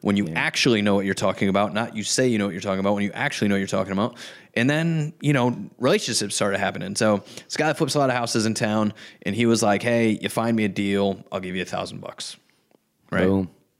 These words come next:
Speaker 1: That was the first thing I did.
Speaker 2: Yeah.
Speaker 1: Before I got my license, so I was still in the thing, and I was still just, like, hunting for stuff. And some guy that went to a meetup was like, "My buddy needs to sell a house. You sound like you know what you're talking about," because I read Dodd-Frank.
Speaker 2: Right.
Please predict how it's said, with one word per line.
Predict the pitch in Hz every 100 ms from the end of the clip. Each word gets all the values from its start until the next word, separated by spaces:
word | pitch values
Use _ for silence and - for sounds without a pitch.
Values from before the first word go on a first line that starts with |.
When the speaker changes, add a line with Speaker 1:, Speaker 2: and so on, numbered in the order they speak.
| _
Speaker 1:
That | -
was | 95 90
the |
first | - 98
thing | 107
I | 104
did. | 123 156 - -
Speaker 2:
Yeah. | 92 92
Speaker 1:
Before | 90 - 131 127
I | 127
got | 123
my | 123
license, | 123 107 98 - 113 -
so | - - -
I |
was | 95
still | - 117
in | 110
the |
thing, | 110 104 98
and | 98
I |
was | 98
still | - 107
just, | 95 110
like, | 101 - - - -
hunting | 113 113
for | - 101
stuff. | - 101 110 - - - - -
And | 104 101 98
some | - 127 135
guy | 123 110 110
that | 131 107
went | 110 117
to | 147
a | 139
meetup | 117 104 107
was | 120
like, | 104 110
"My | 110 107
buddy | 101 135 147 117 104 127 - - -
needs | 107 110 101
to |
sell | 101 120 101
a | 95
house. | 98 101 117 -
You | 101 143
sound | 220 135 113
like | 110 -
you |
know | 104
what | 101
you're | 135
talking | - 95 95
about," | 90 104 -
because | - 87
I |
read | 85 90
Dodd-Frank. | 101 117 117 113 113
Speaker 2:
Right. | 110 110